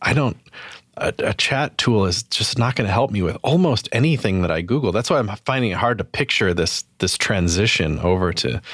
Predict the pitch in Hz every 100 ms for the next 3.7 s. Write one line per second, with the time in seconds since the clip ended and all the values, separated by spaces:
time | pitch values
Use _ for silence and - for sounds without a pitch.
0 | - - - 127 170 104 - - - -
1 | 117 - 117 120 - 110 98 117 120 107
2 | 90 87 117 98 98 - - 117 92 95
3 | 107 110 - 107 101 92